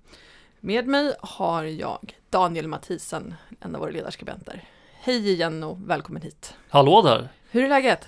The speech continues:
Speaker 2: Det är bra. Roligt att det börjar bli en så här rutin nu. Man bär in poddmaterialet hit och man kör igång och man vevar igång varje måndag, liksom. Det, det är en bra start på veckan.
Speaker 1: Ja, precis. Man kan ju säga att vi, vi kör, spelar in direkt efter våra ledarmöten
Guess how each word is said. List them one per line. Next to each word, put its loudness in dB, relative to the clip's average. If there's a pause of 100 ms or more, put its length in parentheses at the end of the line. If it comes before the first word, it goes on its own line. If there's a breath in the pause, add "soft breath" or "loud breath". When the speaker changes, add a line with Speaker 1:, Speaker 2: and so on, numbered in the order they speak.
Speaker 2:
Det -2
är 0
bra. -2
Roligt 2
att -20
det 0
börjar 4
bli 2
en 0
så -2
här 4
rutin -2
nu. -6
Man -2
bär 6
in 0
poddmaterialet 2
hit -8
och -6
man -4
kör -4
igång -4
och -6
man -4
vevar -2
igång -6
varje 0
måndag, -2
liksom. -12
Det, -8
det -10
är -4
en -2
bra 0
start -6
på -4
veckan. -8 (160)
Speaker 1:
Ja, 4
precis. -2
Man -4
kan -4
ju -4
säga 2
att -6
vi, 2 (300)
vi -6
kör, 4
spelar -2
in 0
direkt -4
efter -14
våra -4
ledarmöten -2